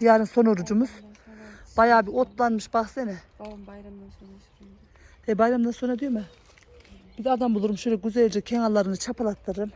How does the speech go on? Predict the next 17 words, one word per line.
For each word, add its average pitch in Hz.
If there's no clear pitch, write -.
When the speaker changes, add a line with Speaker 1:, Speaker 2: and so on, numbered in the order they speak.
Speaker 2:
Ben 208
yapmam 190
bunları. 185
Geçen 208
sene 208
yaptım 208
da 208
öylece 196
yedim. 185
Speaker 1:
Sarımsaklarımız 220
da 208
ölecek. 208
Bir 226
de 240
buramız 220
güzelce 208
temizlenecek. 214